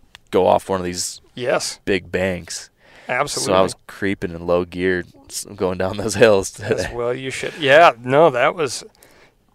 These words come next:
Speaker 2: gosh, man, yeah. It, so this morning was super, super cold. Um, we heard a bugle in the middle of the night
Speaker 1: Yeah,
Speaker 2: as we
Speaker 1: a
Speaker 2: were,
Speaker 1: shock,
Speaker 2: like,
Speaker 1: a shock bugle.
Speaker 2: Yes, we shock, shock, shock bugled some elk with our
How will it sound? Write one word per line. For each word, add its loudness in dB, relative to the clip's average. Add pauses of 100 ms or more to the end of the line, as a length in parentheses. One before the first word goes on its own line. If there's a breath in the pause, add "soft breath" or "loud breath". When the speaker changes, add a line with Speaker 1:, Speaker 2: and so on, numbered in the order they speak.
Speaker 2:
gosh, -4
man, -14
yeah. -10 (240)
It, -12
so -6
this -6
morning 2
was -6
super, -4
super -8
cold. 0 (640 soft breath)
Um, 0
we -2
heard 2
a -2
bugle 2 (320)
in 4
the 4
middle 2
of -4
the -4
night -6
Speaker 1:
Yeah, -2
Speaker 2:
as -6
we -6
Speaker 1:
a -4
Speaker 2:
were, 0
Speaker 1:
shock, 4
Speaker 2:
like, -20
Speaker 1:
a -8
shock -2
bugle. -10 (180)
Speaker 2:
Yes, -6
we -12
shock, -2 (160)
shock, -8 (260)
shock -8
bugled -4 (180)
some -8
elk 2
with -6
our -6